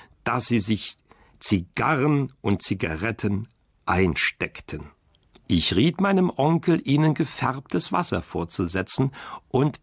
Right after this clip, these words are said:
Pappzigarren anzuschaffen. Die einzigen Zuverlässigen sind meine Tante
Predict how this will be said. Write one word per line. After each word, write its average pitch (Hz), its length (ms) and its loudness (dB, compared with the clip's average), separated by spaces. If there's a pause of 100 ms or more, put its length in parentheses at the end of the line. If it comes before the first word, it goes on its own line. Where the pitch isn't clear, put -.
(140)
Pappzigarren - 920 -4
anzuschaffen. - 720 -4 (1120)
Die - 160 -4
einzigen 165 600 0
Zuverlässigen 95 840 -2 (440)
sind - 360 -4
meine 78 300 -4
Tante 127 420 2